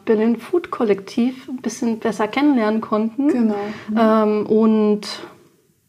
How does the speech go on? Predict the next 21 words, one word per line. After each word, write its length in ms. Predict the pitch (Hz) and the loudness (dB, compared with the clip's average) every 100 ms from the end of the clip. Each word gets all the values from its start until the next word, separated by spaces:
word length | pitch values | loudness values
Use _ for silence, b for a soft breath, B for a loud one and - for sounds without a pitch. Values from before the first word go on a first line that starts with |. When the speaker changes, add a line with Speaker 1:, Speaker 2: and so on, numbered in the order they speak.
| _ _ _ _ _ _ | _ _ _ _ _ _
Speaker 1:
deswegen 320 | 247 240 254 233 | -2 0 0 2
fand 240 | 247 247 | -2 -2
ich 140 | 240 | -6
fand 260 | - 247 240 | 0 0 0
einfach 260 | 226 226 226 | 0 -2 -2
so 160 | 254 | -2
die 200 | 226 214 | 2 0
Begegnung 480 | 190 190 262 311 254 | 0 0 4 6 4
mit 140 | 220 | 2
dir 80 | 233 | 0
so 100 | 208 | 0
interessant, 540 | 415 233 226 240 233 - | -2 -4 -2 -2 -2 -4
dich 100 | - | -6
als 180 | 180 | -2
Mensch 400 | 226 226 254 - | 2 4 4 2
und 200 | 226 208 | -2 -4
als 260 | 196 185 - B B - | -6 -6 -14 B B -2
Gastgeberin 760 | 202 - 262 233 233 226 220 | -2 -2 -4 0 2 2 0
und 280 | 214 208 - | 0 -2 -2
als 240 | 196 196 | -2 -2
Chefin, 580 | - 269 262 214 226 302 | -4 -4 0 0 4 2